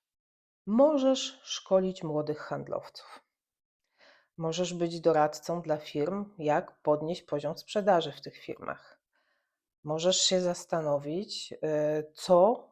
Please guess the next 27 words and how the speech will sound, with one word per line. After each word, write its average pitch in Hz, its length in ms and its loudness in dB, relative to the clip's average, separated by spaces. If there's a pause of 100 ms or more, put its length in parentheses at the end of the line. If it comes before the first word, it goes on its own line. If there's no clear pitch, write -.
innego 175 640 4
możesz 170 420 2
sprzedawać. 147 840 0 (720)
Czyli 196 400 -2
zadaj 214 480 4
sobie 240 260 -2
pytania, 151 560 -4 (460)
co - 200 6
innego 170 480 0
mogę 147 260 2
sprzedawać, 147 760 -4 (480)
gdzie 185 300 0
mogę 160 240 2
to 151 140 -4
sprzedawać, 143 880 -6 (220)
jak 156 260 4
mogę 139 260 -6
to 139 140 -14
sprzedawać 185 680 0
i 170 140 -10
czy - 180 -6
ja 208 500 2
muszę 190 300 -2
sprzedawać 180 600 0
tylko 233 320 -4
i 175 160 -4
wyłącznie 160 880 2